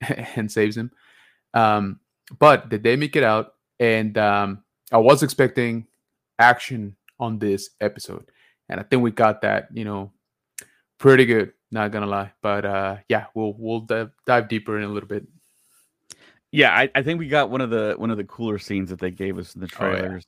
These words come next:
Speaker 2: towards the end. But yeah, before we talk about that, uh, we just wanna give everyone a programming reminder that Andor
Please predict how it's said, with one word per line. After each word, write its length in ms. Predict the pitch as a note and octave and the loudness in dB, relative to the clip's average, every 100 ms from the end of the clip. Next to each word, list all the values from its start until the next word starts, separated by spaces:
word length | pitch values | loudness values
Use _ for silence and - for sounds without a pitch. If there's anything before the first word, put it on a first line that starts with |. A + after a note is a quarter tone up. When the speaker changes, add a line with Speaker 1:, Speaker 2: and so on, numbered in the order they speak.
| _ _ _ _ _ _ | _ _ _ _ _ _
Speaker 2:
towards 320 | G#2+ G2 F2+ | -6 -6 -8
the 160 | F#2 | -10
end. 280 | F#2+ F#2 F#2 | -8 -8 -8
But 200 | G2 F#2+ | -6 -4
yeah, 200 | G#2 G2+ | 0 0
before 360 | G2 G#2+ - A3 | 0 -4 0 0
we 100 | A#3 | 2
talk 180 | F3 C3 | 0 2
about 260 | A2+ - | 0 -2
that, 380 | F#2+ F#2 F#2 - _ _ _ - | -2 -2 -2 -6 _ _ _ 0
uh, 120 | G#2 | 0
we 120 | G#2 | 0
just 260 | G#2 A#2+ - | -4 -10 -8
wanna 160 | A2+ F#2+ | -8 -6
give 220 | G#2 G2+ | -4 -4
everyone 300 | F#2+ G2 F#2+ | -4 -6 -8
a 40 | |
programming 520 | - A2 F#2+ F#2+ F#2 | -6 -6 -4 -4 -6
reminder 460 | F#2 F#2 F#2 F#2 F#2+ | -8 -8 -8 -8 -8
that 160 | F#2 E2 | -8 -6
Andor 720 | G2+ A#2 B2 G#2 G2+ G2+ F#2 | -4 -2 -2 -2 -2 -2 -4